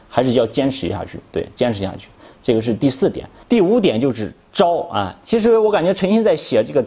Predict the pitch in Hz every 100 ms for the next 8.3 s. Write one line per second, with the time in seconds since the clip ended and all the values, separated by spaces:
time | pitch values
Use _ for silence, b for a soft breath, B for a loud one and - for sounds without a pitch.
0 | - 214 214 185 117 110 120 120 101 104
1 | 127 110 113 117 151 147 110 131 120 101
2 | 123 113 98 98 - - _ _ _ -
3 | - _ - 131 123 208 104 - - 254
4 | 240 196 151 143 107 - 131 117 104 107
5 | - B B 123 156 180 131 123 123 127
6 | - 311 277 226 240 247 - 147 247 160
7 | 120 233 135 110 - 202 208 202 120 104
8 | 117 104 101